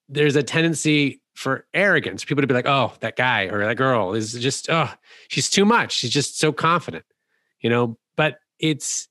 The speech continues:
it's such a strange thing. It's, it's, I think it comes down to just how it's received and how you feel about it. And I think,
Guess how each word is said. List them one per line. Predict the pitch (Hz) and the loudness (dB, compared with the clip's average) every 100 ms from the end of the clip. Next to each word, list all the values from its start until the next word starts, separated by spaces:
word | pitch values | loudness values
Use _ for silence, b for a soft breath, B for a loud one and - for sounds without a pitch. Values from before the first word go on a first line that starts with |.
| _ - | _ -4
it's | 147 | -2
such | - 170 | 0 0
a | 175 151 | 2 0
strange | - - 147 143 143 143 135 - - _ _ _ _ _ - | -2 -2 0 2 2 0 0 -4 -8 _ _ _ _ _ -12
thing. | - 175 160 123 113 117 - _ _ _ _ _ _ - | -2 2 2 2 0 -4 -10 _ _ _ _ _ _ -4
It's, | 147 - | -2 -2
it's, | 151 - - - | -2 -2 -6 -4
I | 156 | 2
think | 185 190 | 2 2
it | |
comes | - 147 135 | 0 0 0
down | - 127 123 123 | 0 2 2 0
to | 110 - 123 120 120 113 107 _ _ _ _ _ _ _ _ _ _ | -2 -4 0 2 0 -2 -4 _ _ _ _ _ _ _ _ _ _
just | - 117 | -10 -6
how | - 123 | -2 0
it's | 123 - | 0 -2
received | 110 - 180 120 113 | -6 -2 -2 -2 -2
and | 101 | -2
how | |
you | 117 123 | 0 0
feel | - 131 135 | 0 2 2
about | 107 101 95 | 2 0 0
it. | 92 - _ _ _ | -4 -10 _ _ _
And | 123 117 110 107 - _ _ _ | -2 0 -2 -4 -10 _ _ _
I | 127 | -6
think, | 123 135 131 | 0 0 -2